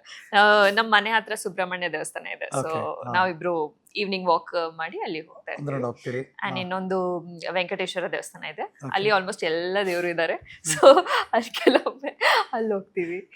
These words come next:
Speaker 2: ಹ್ಮ್.
Speaker 1: ಆ, ಹಂಗೆ ಹೋಗ್ತಾ ಇರ್ತೀವಿ.
Speaker 2: ಯಾರಾದ್ರು ಬಂದು, "ಏ, ಮೇಡಮ್, ನೀವಲ್ವಾ?"
Speaker 1: ಇಲ್ಲ, ಆ ತರ ನನ್ ಇಲ್ಲಿವರೆಗೂ ಆಗಿಲ್ಲ. I'm waiting for that. Someone please recognize me ಅಂತ.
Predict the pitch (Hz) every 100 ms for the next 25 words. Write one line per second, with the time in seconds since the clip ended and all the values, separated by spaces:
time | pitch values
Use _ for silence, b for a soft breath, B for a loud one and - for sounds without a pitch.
0 | 240 165 160 _ 220 214 208 240 359 349
1 | - - 247 165 160 - - _ _ -
2 | 165 165 160 175 170 208 277 170 180 233
3 | 190 202 254 269 247 247 226 233 220 196
4 | - - 277 294 285 269 240 - _ _
5 | - 277 302 320 277 240 190 196 214 226
6 | 226 247 311 302 285 233 196 - - 254
7 | 262 302 359 277 320 277 277 277 285 285
8 | 415 285 269 294 -